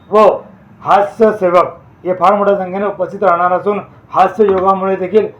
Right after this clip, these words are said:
आपलं मानवी शरीर हे निरोगी राहू शकतं. या संबंधित पूर्व पत्रिका परिषदेत येऊन हास्य गुरु महफूज अली यांनी पत्रकार परिषदेमध्ये माहिती दिली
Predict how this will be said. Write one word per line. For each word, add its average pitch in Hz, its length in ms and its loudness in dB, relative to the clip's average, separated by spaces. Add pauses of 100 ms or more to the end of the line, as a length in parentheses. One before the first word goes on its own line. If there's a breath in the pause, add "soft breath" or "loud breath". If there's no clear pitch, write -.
(160)
आपलं 202 320 0
मानवी 180 320 2
शरीर 190 280 2 (300)
हे 185 80 -10
निरोगी 220 400 4
राहू 190 200 4
शकतं. 185 480 0 (200)
या 185 140 4
संबंधित 185 480 0 (440 soft breath)
पूर्व 240 240 4
पत्रिका 208 380 2
परिषदेत 190 420 0
येऊन 196 220 2 (400)
हास्य 190 380 0
गुरु 190 240 2 (180)
महफूज 185 380 0
अली 202 220 0 (300)
यांनी 202 240 -2 (360)
पत्रकार 208 380 2
परिषदेमध्ये 190 640 -2
माहिती 170 320 -2
दिली 160 260 -4